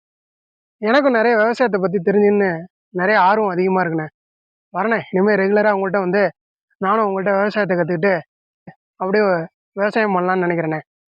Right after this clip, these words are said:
விவசாயம் தான் நம்மளோட வந்து என்ன அப்படின்னு வந்து பாத்தீங்கன்னா, வாழ்வியலே. விவசாயம் இல்லாம என்ன பண்ண முடியாது. உணவுக்காக நீ என்ன பண்ணி ஆகணும்? <coughs> ஆப்வியஸா வந்து விவசாயத்தை பண்ணி தான் ஆகணும்.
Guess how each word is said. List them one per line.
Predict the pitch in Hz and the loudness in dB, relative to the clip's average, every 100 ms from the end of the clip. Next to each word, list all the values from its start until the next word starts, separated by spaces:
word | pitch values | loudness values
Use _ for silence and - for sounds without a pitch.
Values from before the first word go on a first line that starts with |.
| _ _ _ | _ _ _
விவசாயம் | 202 240 277 277 240 | 2 4 6 4 4
தான் | 269 | 2
நம்மளோட | 233 220 | 2 2
வந்து | 202 247 | 4 2
என்ன | 233 247 | 4 2
அப்படின்னு | 220 208 | 2 2
வந்து | 202 | 2
பாத்தீங்கன்னா, | 175 175 208 320 _ _ _ _ _ _ - | 0 0 0 -2 _ _ _ _ _ _ -2
வாழ்வியலே. | 196 233 247 226 247 _ - _ _ _ - | 4 4 4 0 0 _ -20 _ _ _ 0
விவசாயம் | 233 269 247 | 0 2 2
இல்லாம | 233 240 | 2 0
என்ன | 240 | 0
பண்ண | 233 | 0
முடியாது. | 220 202 175 156 _ _ _ | 0 2 0 -4 _ _ _
உணவுக்காக | 190 233 269 233 247 | 2 4 4 4 4
நீ | 262 | 2
என்ன | 240 247 | 0 0
பண்ணி | 233 233 | 0 0
ஆகணும்? | 247 220 180 _ - - - - | 0 0 -2 _ -20 -20 -6 0
<coughs> | - - 226 160 _ _ - | 2 4 2 0 _ _ 0
ஆப்வியஸா | 233 240 226 269 | 2 2 2 2
வந்து | 240 247 | 2 2
விவசாயத்தை | 233 254 226 | 2 2 0
பண்ணி | 190 196 | 0 0
தான் | 214 220 | 2 0
ஆகணும். | 190 | -2